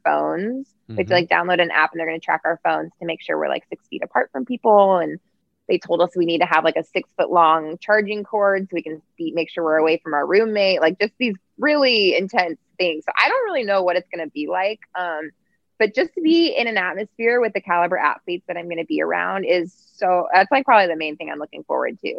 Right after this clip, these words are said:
Speaker 1: 'Cause
Speaker 2: Any
Speaker 1: we,
Speaker 2: athletes
Speaker 1: we all
Speaker 2: you're, you're in particular interested in, in, in meeting?
Speaker 1: Oh, man.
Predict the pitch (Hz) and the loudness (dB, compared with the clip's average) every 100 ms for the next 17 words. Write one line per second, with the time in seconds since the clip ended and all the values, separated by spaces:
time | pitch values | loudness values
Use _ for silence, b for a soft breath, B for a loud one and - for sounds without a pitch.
0 | - 180 127 170 170 165 160 202 196 143 | -10 -4 2 4 2 0 0 4 4 4
1 | 135 147 123 - 123 127 123 117 147 139 | -2 -2 -2 -4 -4 -4 -2 -4 -4 -4
2 | 123 135 160 147 160 151 139 131 127 123 | -6 -6 -8 -8 -8 -6 -8 -10 -10 -10
3 | 113 b b b b b b 120 120 131 | -12 b b b b b b -8 -4 -4
4 | 156 180 156 _ - 262 247 208 208 208 | -4 -6 -12 _ 2 4 4 4 6 6
5 | 196 190 190 | 6 4 -4